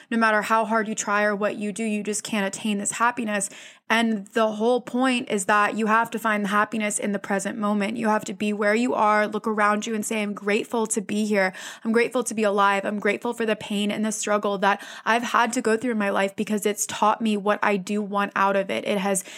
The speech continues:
given me the opposite of what I want in this life. And without that, I wouldn't have even known it." And with every struggle, there really is a lesson. With every pain, there is a lesson. But to be able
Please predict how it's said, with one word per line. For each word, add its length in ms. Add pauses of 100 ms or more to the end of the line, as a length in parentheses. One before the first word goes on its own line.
(160)
given 380
me 160
the 220
opposite 640
of 200
what 300
I 140
want 300
in 120
this 220
life. 360
And 200
without 420
that, 240
I 160
wouldn't 280
have 100
even 260
known 240
it." 220 (360)
And 380
with 220
every 340
struggle, 540
there 160
really 320
is 120
a 60
lesson. 400
With 160
every 240
pain, 400
there 140
is 120
a 60
lesson. 440
But 180
to 100
be 260
able 600